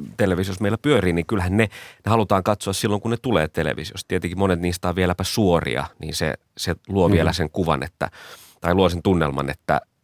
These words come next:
Speaker 1: että nyt niin kuin, tämä tapahtuu nyt ja me haluamme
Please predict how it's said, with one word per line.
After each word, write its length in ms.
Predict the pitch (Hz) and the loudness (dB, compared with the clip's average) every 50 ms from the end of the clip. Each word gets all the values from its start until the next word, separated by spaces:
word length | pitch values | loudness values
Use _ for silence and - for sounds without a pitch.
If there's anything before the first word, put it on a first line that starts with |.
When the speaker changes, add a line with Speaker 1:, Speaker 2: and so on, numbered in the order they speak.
| _ - | _ -14
Speaker 1:
että 220 | - - - - 85 | -14 -12 -8 -6 -4
nyt 300 | 85 80 - - - _ _ _ _ _ _ _ _ _ _ - | -4 -4 -6 -8 -16 _ _ _ _ _ _ _ _ _ _ -12
niin 160 | - 85 - - - - | -10 -10 -10 -10 -14 -14
kuin, 140 | - - - _ _ _ _ _ _ - | -16 -16 -18 _ _ _ _ _ _ -2
tämä 180 | 104 98 90 87 | -2 0 0 2
tapahtuu 400 | - 95 - 90 92 - 80 80 | 0 0 0 -2 -6 -4 -2 0
nyt 220 | 117 131 - - | 0 0 0 0
ja 60 | 87 | -2
me 100 | 78 80 | -2 0
haluamme 420 | 85 92 92 90 82 78 78 76 | 2 2 4 4 4 2 0 -2